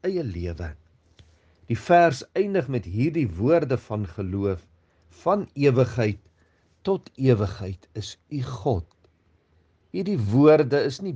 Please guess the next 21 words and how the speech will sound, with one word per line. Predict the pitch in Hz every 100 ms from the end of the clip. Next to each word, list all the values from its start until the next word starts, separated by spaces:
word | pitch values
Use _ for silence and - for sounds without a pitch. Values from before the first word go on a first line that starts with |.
| 85
bloot | 117 131 127 -
Moses | 98 113 135 131 123
se | 123
gebedswoorde | - 95 - 117 143 - 85 98 92 78 90
nie. | 85 80 _ _ _ _ _ _ _
Hierdie | - 135 165 104
woorde | 123 165 160 135 -
kom | 180 185 131
van | - 123 101
God | - 151 131
die | 117
Heilige | 104 123 120 - 113
Gees | - 165 135 -
af. | 80 - _ _ _ _ _ _ _ _ -
Die | 117
Heilige | 123 131 131 123
Gees | - - 226 208 151
het | 107 85
Moses | 107 113 101 101 104
laat | 101 87 -
bid | 101 85